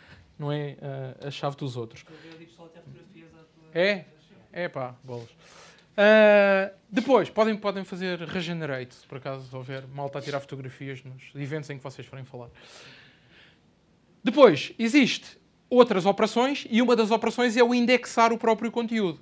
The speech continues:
Speaker 1: E, portanto, este é o caso. Portanto, eu tenho aqui a definição do conteúdo já em json, portanto, ah,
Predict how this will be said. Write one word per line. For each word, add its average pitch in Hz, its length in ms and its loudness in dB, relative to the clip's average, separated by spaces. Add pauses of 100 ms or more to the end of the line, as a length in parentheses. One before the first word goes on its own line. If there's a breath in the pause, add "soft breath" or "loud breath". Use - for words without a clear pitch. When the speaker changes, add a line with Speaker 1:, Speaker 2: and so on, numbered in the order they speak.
Speaker 1:
E, 175 60 -16
portanto, 180 260 -6
este 226 220 -2
é 247 40 4
o 226 80 0
caso. 196 440 0 (260 soft breath)
Portanto, 185 160 -6
eu 202 60 -2
tenho 226 180 0
aqui 226 200 0
a 214 40 2
definição 220 480 0
do 175 120 -4
conteúdo 196 380 -4
já 180 140 0
em 190 60 -4
json, 233 480 -2 (340 soft breath)
portanto, 160 540 -4
ah, 165 400 0